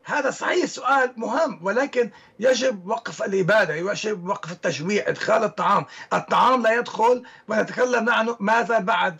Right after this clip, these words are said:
لا، لا، لا يوقف، لا يوقف، لوقف إطلاق النار أولًا، وقف الإبادة كما في لبنان. لا، ماذا يعني يتكلم عن انتخاب رئيس، يتكلم ماذا يحصل مع حزب الله.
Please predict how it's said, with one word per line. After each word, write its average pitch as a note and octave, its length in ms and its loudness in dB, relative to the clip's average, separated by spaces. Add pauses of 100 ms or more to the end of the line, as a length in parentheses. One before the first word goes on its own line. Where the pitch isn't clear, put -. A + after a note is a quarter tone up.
لا، F#3 120 -4
لا، A3 400 0
لا B3 240 0
يوقف، C#4 760 -2
لا F3+ 140 -2
يوقف، A3 280 -2 (280)
لوقف A3+ 360 0
إطلاق C4+ 300 -2
النار C4 280 0
أولًا، C4 560 0
وقف - 220 -6
الإبادة G#3+ 320 0
كما D#4+ 220 0
في C#4+ 100 0
لبنان. D4 480 -2 (360)
لا، A3 160 2
ماذا B3+ 480 2
يعني G#3 260 -2
يتكلم G3+ 600 0
عن G#3+ 140 -2
انتخاب G#3+ 540 -2
رئيس، A3 420 -6
يتكلم G#3+ 440 -2
ماذا G#3+ 180 2
يحصل G3 260 -4
مع F#3 80 -4
حزب E3 220 -4
الله. F3+ 160 0